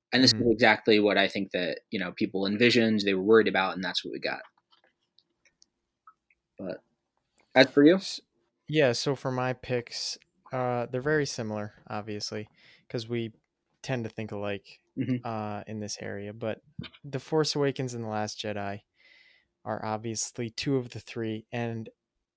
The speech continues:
Speaker 2: I think I may have to stray on the third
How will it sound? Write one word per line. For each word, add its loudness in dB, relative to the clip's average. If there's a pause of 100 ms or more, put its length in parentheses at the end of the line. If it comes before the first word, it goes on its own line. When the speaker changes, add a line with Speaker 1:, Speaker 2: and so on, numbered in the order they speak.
(120)
Speaker 2:
I -10
think -4
I 0
may 0
have -2
to -4
stray -2 (100)
on -6
the -8
third -6